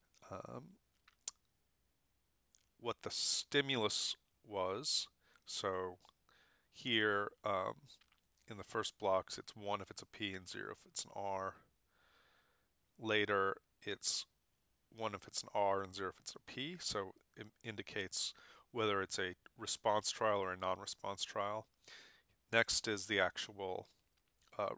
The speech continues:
response given, and so if it's k-, a key press, it's gonna be R shift or L shift or none, and if it's not, it's gonna be a mouse, something, uh, recording the mouse click, mouse coordinates, and things like that.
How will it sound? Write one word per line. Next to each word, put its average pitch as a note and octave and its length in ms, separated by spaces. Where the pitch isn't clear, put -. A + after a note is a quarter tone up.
response G#2 520
given, A#2 320
and G#2 140
so - 140
if - 140
it's - 360
k-, - 100
a G#2 180
key C#3 200
press, A2+ 360
it's A2 100
gonna G2+ 160
be F#2+ 300
R G2+ 180
shift - 460
or G2 120
L G2 160
shift - 380
or F#2 80
none, F2+ 380
and F2+ 120
if F2+ 120
it's - 180
not, G2 280
it's - 120
gonna F#2+ 220
be G2 380
a G#2+ 60
mouse, F#2 380
something, A2 360
uh, G#2 140
recording F#2+ 440
the F#2 60
mouse F2+ 300
click, - 360
mouse F#2+ 260
coordinates, F#2+ 500
and A2 100
things A#2 160
like - 180
that. - 220